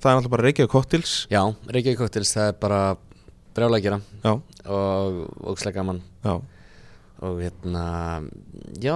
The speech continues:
Speaker 2: þú veist, þetta er bara ört stækkandi
Speaker 1: Mhm.
Speaker 2: fyrirtæki og ég vona að það haldi áfram á sömu braut og það er búið að gera.
Speaker 1: Heldur
Speaker 2: Þannig að
Speaker 1: betur.
Speaker 2: ég hlakka mikið til að, að sjá hvert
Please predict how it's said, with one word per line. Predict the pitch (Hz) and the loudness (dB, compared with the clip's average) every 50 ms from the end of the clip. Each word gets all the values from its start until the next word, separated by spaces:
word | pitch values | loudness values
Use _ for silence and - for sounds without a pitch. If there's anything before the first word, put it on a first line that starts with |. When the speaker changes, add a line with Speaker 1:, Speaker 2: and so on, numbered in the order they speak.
| 156 95 | 0 -2
Speaker 2:
þú | - - | -2 -4
veist, | 98 90 - - - - | -6 -6 -6 -8 -14 -18
þetta | - - - - - - - - - - - - | -18 -18 -20 -20 -20 -20 -20 -20 -20 -20 -12 -4
er | 120 | 0
bara | 117 107 120 | 2 2 2
ört | 123 - | 2 0
stækkandi | - - - 135 131 - 139 127 139 131 120 - - - - - - - | -4 -2 -2 -2 0 0 -2 0 0 -2 -2 -4 -14 -20 -20 -10 -2 -2
Speaker 1:
Mhm. | 110 117 120 | 0 0 0
Speaker 2:
fyrirtæki | - 135 135 - 170 170 202 208 - - - - - - | -2 -2 -2 -2 -2 -2 -2 -4 -6 -8 -12 -4 -2 0
og | 104 98 98 95 92 92 95 | 0 0 0 0 0 0 2
ég | 98 101 95 | 2 0 0
vona | 95 95 92 90 87 85 73 - | 0 0 0 0 -2 -2 -4 -4
að | - 87 90 | -6 -6 -4
það | 90 85 | -4 -4
haldi | 85 90 87 - - 85 | -4 -4 -6 -4 -4 -4
áfram | 78 87 87 - - 82 82 82 | -2 -2 -4 -4 -6 -6 -6 -4
á | |
sömu | 80 87 85 82 | -4 -4 -4 -4
braut | - 90 87 85 - | -4 -4 -6 -4 -4
og | 85 | -6
það | |
er | 82 | -6
búið | 82 87 85 | -4 -6 -6
að | 78 | -4
gera. | - 113 127 156 - - - - - - - - - - - - - - - - - - - _ - - | -2 -2 -2 -2 -6 -12 -20 -20 -20 -20 -20 -20 -20 -20 -20 -20 -20 -20 -20 -20 -20 -20 -20 _ -14 -8
Speaker 1:
Heldur | - 110 107 110 113 101 | -4 -2 -2 -2 -2 0
Speaker 2:
Þannig | 95 101 92 | 0 0 2
að | |
Speaker 1:
betur. | 92 92 117 - - - - | 2 0 -2 -2 -6 -12 -10
Speaker 2:
ég | 82 82 | -8 -6
hlakka | - 85 - 87 85 | -6 -6 -6 -6 -6
mikið | 82 82 85 | -6 -6 -6
til | - 85 80 | -6 -4 -4
að, | 80 78 71 - - - - - - - - - _ _ - - - - - - | -4 -6 -8 -10 -14 -20 -20 -20 -20 -20 -20 -20 _ _ -20 -20 -20 -20 -12 -8
að | 87 | -4
sjá | - - 95 | -2 -2 -2
hvert | 90 87 - - 92 - | -2 -4 -4 -6 -8 -8